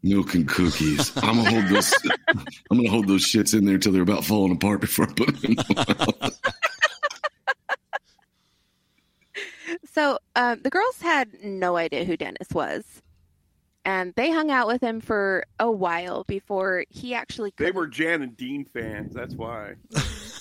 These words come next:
Speaker 2: He
Speaker 1: Nailed
Speaker 2: had
Speaker 1: it.
Speaker 2: to he had to take off for an appointment, so he actually wasn't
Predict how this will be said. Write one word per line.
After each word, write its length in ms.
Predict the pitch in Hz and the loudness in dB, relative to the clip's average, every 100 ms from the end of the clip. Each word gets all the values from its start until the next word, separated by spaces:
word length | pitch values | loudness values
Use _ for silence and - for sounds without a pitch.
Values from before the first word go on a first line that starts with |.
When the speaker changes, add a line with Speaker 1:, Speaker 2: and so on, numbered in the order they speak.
| - - - - - - - 120 - - - _ _ _ - - - | -20 -20 -10 -10 -6 -8 -8 -12 -12 -16 -18 _ _ _ -18 -18 -20
Speaker 2:
He 240 | - - 339 | -12 -4 0
Speaker 1:
Nailed 220 | - 330 | 0 0
Speaker 2:
had 120 | - | -2
Speaker 1:
it. 120 | 254 | -6
Speaker 2:
to 80 | - _ _ _ _ - | -16 _ _ _ _ -10
he 160 | 247 311 | -4 -2
had 240 | 339 302 | -2 -4
to 140 | - 220 | -6 -10
take 300 | - 226 202 | -6 -6 -2
off 180 | 185 202 | -4 -4
for 120 | 190 | -8
an 60 | 175 | -8
appointment, 480 | 175 185 165 170 - | -8 -10 -10 -16 -12
so 120 | 190 | -12
he 200 | 277 294 | -6 -6
actually 380 | 247 - 190 180 | -6 -8 -10 -8
wasn't 420 | 170 170 208 | -8 -8 -12